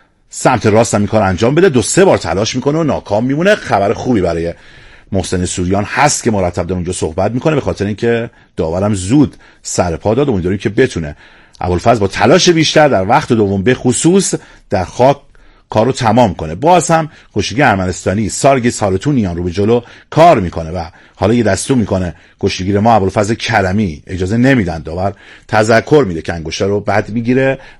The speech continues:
و سرش رو باید بیاره بالا، سر روی سینهٔ ابوالفضل نباید بذاره کشتیگیر ارمنستانی. سی و سه ثانیه به پایان مبارزه در وقت اول و موفق می‌شه پیش بندازه، اما چون مجری فن ما بودیم امتیازی داده نمیشه. بله، درست هم هست،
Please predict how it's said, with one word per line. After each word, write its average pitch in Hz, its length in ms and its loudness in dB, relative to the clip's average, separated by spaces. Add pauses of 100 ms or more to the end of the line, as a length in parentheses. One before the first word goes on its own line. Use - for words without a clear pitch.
و 87 60 -2
سرش 120 400 2
رو 127 60 2
باید 104 140 0
بیاره 117 240 0
بالا، 92 440 0
سر 92 220 -4
روی 98 140 -4
سینهٔ 107 540 0
ابوالفضل 98 500 -2 (420)
نباید 113 500 4
بذاره 85 280 -4
کشتیگیر 87 500 -4 (520)
ارمنستانی. 92 680 0
سی 104 200 -2
و 85 40 -2
سه 110 140 -2
ثانیه 92 220 -2
به 92 60 -4
پایان 87 440 -4 (640)
مبارزه 95 500 2
در 95 160 0
وقت 85 420 -4 (1120)
اول 120 640 4
و 220 80 8
موفق 117 540 4
می‌شه 127 220 -2
پیش 120 240 -4
بندازه، 156 340 2
اما 113 260 2
چون 107 380 0
مجری 95 320 -2
فن 104 160 0
ما 98 240 2
بودیم 117 240 2
امتیازی 110 280 0
داده 101 220 -2
نمیشه. 117 360 0
بله، - 360 -6
درست 92 340 -6
هم 82 80 -8
هست، - 360 -16